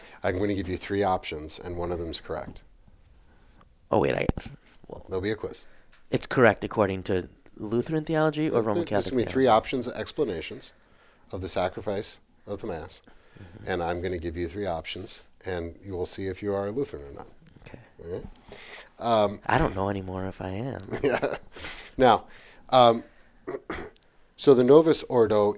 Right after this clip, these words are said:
Speaker 1: is, uh, gonna have some of the same texts. They're gonna be cut down. There's not gonna be prayer upon prayer upon prayer. Now, when you're thinking about the medieval Mass, the way I describe it to, to the kids in a very brief way is, like, think of, like, a ball of tinfoil.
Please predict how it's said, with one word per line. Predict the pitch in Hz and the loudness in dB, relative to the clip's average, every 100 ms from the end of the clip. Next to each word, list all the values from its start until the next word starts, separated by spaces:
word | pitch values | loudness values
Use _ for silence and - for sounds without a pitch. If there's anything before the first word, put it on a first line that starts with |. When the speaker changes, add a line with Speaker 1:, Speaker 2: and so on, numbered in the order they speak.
| - | 0
Speaker 1:
is, | 110 101 98 - - _ | 2 2 2 0 -2 _
uh, | 110 101 | 4 4
gonna | 98 101 95 | 4 -2 -4
have | 101 98 | -2 -2
some | - 120 | 0 0
of | |
the | 117 | 2
same | - 110 | 2 0
texts. | 98 104 98 - - | 0 0 0 -2 -4
They're | 104 104 | 0 2
gonna | 110 | 2
be | 107 | 0
cut | - 127 - | 0 0 2
down. | 104 92 - - _ _ _ _ _ | 2 2 -2 -16 _ _ _ _ _
There's | 95 110 | -4 0
not | 104 | 0
gonna | 110 98 | 0 -2
be | 95 | -4
prayer | 87 - 104 | -4 0 2
upon | 98 101 90 | 2 0 -4
prayer | 101 92 | -2 -2
upon | 85 90 | -2 -4
prayer. | 85 92 87 | -4 -6 -4
Now, | 98 | 0
when | 107 | 0
you're | 113 | 0
thinking | 117 160 156 | 0 0 2
about | 127 107 | 2 2
the | 104 | 0
medieval | 98 101 101 101 90 87 | 0 0 0 0 -2 -2
Mass, | 87 87 85 80 - - - - - | -2 -2 -2 -4 -6 -8 -20 -20 -10
the | - | 0
way | 104 107 | 4 6
I | 104 | 6
describe | 101 95 - 98 95 90 | 4 0 -2 0 0 0
it | 92 - | -4 -6
to, | - 90 90 | -8 -4 -6
to | 85 95 | -6 -8
the | 85 | -8
kids | - 95 82 | -4 -4 -4
in | 85 | -8
a | 85 | -6
very | 87 87 | -4 -4
brief | 80 90 90 - | -4 -4 -4 -6
way | - 95 90 | -6 -4 -2
is, | 87 90 | -2 -2
like, | 85 | -4
think | - 113 104 | -6 -4 -2
of, | 92 | -4
like, | 85 | -4
a | 85 | -4
ball | 85 85 | -2 0
of | 80 | -2
tinfoil. | - 87 - 80 71 | -6 -8 -8 -10 -10